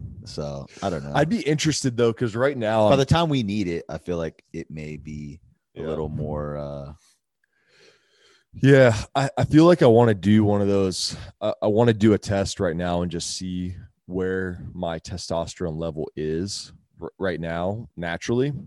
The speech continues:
Speaker 1: Mm.
Speaker 2: and then track that over time, because, like,
Speaker 1: Well, and
Speaker 2: yeah,
Speaker 1: then
Speaker 2: if you're, if
Speaker 1: also
Speaker 2: I was at, like, eight or nine hundred, I mean, I don't even
Speaker 1: But
Speaker 2: know
Speaker 1: what are
Speaker 2: what
Speaker 1: you even doing right now specifically to raise those levels, you know? Like
Speaker 2: Weightlifting.
Speaker 1: But I think you could probably, before you went that route, you could probably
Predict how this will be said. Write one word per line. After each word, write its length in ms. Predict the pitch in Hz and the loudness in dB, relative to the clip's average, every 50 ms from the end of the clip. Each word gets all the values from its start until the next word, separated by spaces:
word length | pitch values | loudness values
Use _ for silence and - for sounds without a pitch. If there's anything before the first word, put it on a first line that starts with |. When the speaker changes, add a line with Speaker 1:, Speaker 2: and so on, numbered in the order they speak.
| - _ - | -16 _ -12
Speaker 1:
Mm. 260 | 82 78 76 71 71 - _ _ _ _ _ _ - | -12 -10 -12 -14 -16 -18 _ _ _ _ _ _ -10
Speaker 2:
and 120 | 123 131 131 | -6 -4 -2
then 100 | 127 117 | -2 0
track 320 | - 123 117 113 110 - | 2 2 2 2 0 0
that 100 | 120 113 | 0 0
over 140 | 107 92 87 | 0 0 -2
time, 260 | - 98 101 110 98 | -4 -4 -4 -2 -2
because, 260 | 90 - - 104 98 107 | -4 -6 -8 -8 -8 -6
like, 180 | 101 92 - _ _ - - - | -8 -8 -10 _ _ -20 -12 -2
Speaker 1:
Well, 100 | 180 156 | 0 2
and 80 | 147 143 | 2 4
Speaker 2:
yeah, 60 | 143 | 4
Speaker 1:
then 40 | 151 139 | 2 4
Speaker 2:
if 60 | - | 6
you're, 100 | 113 127 | 6 6
if 60 | 131 | 6
Speaker 1:
also 140 | 143 143 147 151 | 6 6 6 6
Speaker 2:
I 80 | 160 | 6
was 140 | 170 165 151 | 6 6 4
at, 100 | 165 143 | 4 4
like, 240 | 143 143 131 - - - - | 4 2 2 0 -2 -6 -6
eight 220 | - 123 127 127 120 | -2 0 2 2 2
or 100 | 123 117 | 2 2
nine 220 | 117 110 110 101 | 2 0 0 0
hundred, 280 | 104 113 120 127 131 - | -2 -2 -2 -4 -4 0
I 60 | 135 143 | 2 4
mean, 140 | 143 135 | 6 6
I 80 | 131 135 | 8 6
don't 100 | 131 127 | 6 4
even 160 | 123 117 110 | 4 4 4
Speaker 1:
But 80 | 143 143 | 6 8
Speaker 2:
know 80 | 135 | 8
Speaker 1:
what 100 | 147 - | 8 8
are 40 | 165 | 6
Speaker 2:
what 80 | 160 160 | 6 4
Speaker 1:
you 60 | 160 | 4
even 280 | 147 135 120 107 98 92 | 4 4 2 0 -2 -2
doing 540 | 92 104 110 123 131 127 107 95 92 90 - | -2 0 2 2 2 2 0 0 -2 -4 -2
right 240 | 90 92 90 82 85 | -2 -2 -2 -2 -4
now 300 | 90 90 87 87 87 87 | -4 -4 -4 -4 -4 -6
specifically 680 | - - - 90 - 92 87 - 90 85 87 87 87 - _ - | -8 -8 -10 -8 -6 -8 -8 -6 -6 -6 -6 -6 -6 -8 _ -12
to 200 | - 92 87 82 | -10 -8 -8 -6
raise 320 | 82 85 87 90 92 87 | -4 -4 -2 -2 -4 -6
those 200 | 82 76 71 80 | -8 -10 -10 -6
levels, 360 | 82 87 98 87 76 71 76 76 | -4 -4 -4 -4 -4 -8 -10 -8
you 120 | 78 76 | -8 -8
know? 180 | 76 76 80 87 | -6 -6 -4 -4
Like 240 | 87 85 78 76 - _ _ - | -2 -2 -4 -4 -6 _ _ -10
Speaker 2:
Weightlifting. 760 | 87 73 50 60 76 85 82 - - 90 90 95 120 - - - _ - - | -8 -8 -8 -8 -8 -10 -10 -10 -10 -10 -8 -8 -10 -12 -16 -18 _ -6 -2
Speaker 1:
But 220 | 123 113 - - _ _ _ _ - | -2 -2 -2 -2 _ _ _ _ -8
I 80 | 98 101 | -6 -6
think 320 | - - 98 80 67 80 | -8 -10 -12 -12 -12 -14
you 120 | 87 85 | -14 -12
could 200 | - - 82 - - | -12 -12 -12 -8 -6
probably, 380 | 98 87 85 80 76 73 69 - _ _ _ _ _ _ _ _ _ _ _ _ _ _ _ _ - | -4 -4 -4 -4 -6 -8 -12 -14 _ _ _ _ _ _ _ _ _ _ _ _ _ _ _ _ 0
before 320 | 107 - - 123 127 117 | 0 2 2 4 4 4
you 140 | 110 104 104 95 | 4 2 0 0
went 180 | 110 101 - - | -2 -2 -4 -4
that 300 | 85 92 104 113 - 76 | 0 2 2 2 2 0
route, 300 | 90 90 87 87 - 76 | 0 0 0 0 -2 -4
you 120 | 92 87 | -6 -10
could 140 | - 90 - | -10 -8 -4
probably 300 | - 92 90 87 85 80 | -2 0 0 0 0 -2